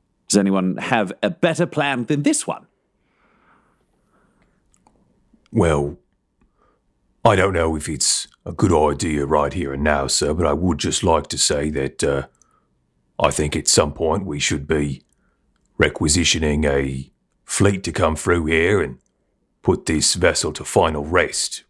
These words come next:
Speaker 2: blast it out of space, now that it's been defiled and corrupted.
Speaker 1: Agreed. On our way out, if it's possible, we'll see if our ship is strong enough to tug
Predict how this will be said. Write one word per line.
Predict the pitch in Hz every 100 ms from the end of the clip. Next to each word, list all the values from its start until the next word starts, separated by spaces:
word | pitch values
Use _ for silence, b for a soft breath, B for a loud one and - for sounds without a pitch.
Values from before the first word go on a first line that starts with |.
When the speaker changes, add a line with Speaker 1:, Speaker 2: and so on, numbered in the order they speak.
| _ _
Speaker 2:
blast | - 80 76 73 80
it | 73
out | 76
of | 69
space, | - - 113 82 78 - - _ _ _ _ _ -
now | 71 69
that | 73
it's | 69 -
been | 80 65 65 -
defiled | - - 92 80 78 69
and | 71 69
corrupted. | - 92 90 82 - - - _ _ _ _ _ _ _ _ b b b b b b b _ _ _ -
Speaker 1:
Agreed. | 123 202 196 - - _ _ _ -
On | - 117 123
our | 127
way | 123 147 160
out, | 107 110 165
if | 113 -
it's | -
possible, | - 160 131 120 135
we'll | 143
see | - 127
if | 123
our | 113
ship | - 127
is | 117
strong | - 135 123 117
enough | 110 104
to | - 104 95 92 _ _ _ _ _ _ -
tug | - 165 156 98